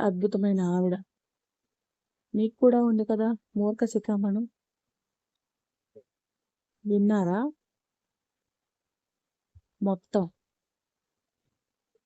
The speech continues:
నేనేదో ఫ్రస్ట్రేషన్‌లో వాగితే స్కూల్లో స్టూడెంట్ టీచర్ చెప్పే లెసన్ విన్నట్టు మొత్తం వినేయడమేనా అని గుర్రుగా అంటాడు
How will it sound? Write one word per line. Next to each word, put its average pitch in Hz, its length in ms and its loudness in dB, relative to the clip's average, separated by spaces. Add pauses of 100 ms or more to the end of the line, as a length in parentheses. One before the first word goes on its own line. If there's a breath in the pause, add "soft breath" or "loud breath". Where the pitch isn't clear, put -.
(120)
నేనేదో 202 400 4
ఫ్రస్ట్రేషన్‌లో 233 760 0
వాగితే 190 460 0 (360)
స్కూల్లో 226 520 0
స్టూడెంట్ 208 460 -2
టీచర్ 208 300 -2
చెప్పే - 460 -2 (600)
లెసన్ 202 360 2
విన్నట్టు 196 460 0 (220)
మొత్తం 208 380 0
వినేయడమేనా 196 760 2
అని 196 180 -2
గుర్రుగా 196 540 2
అంటాడు 190 440 -4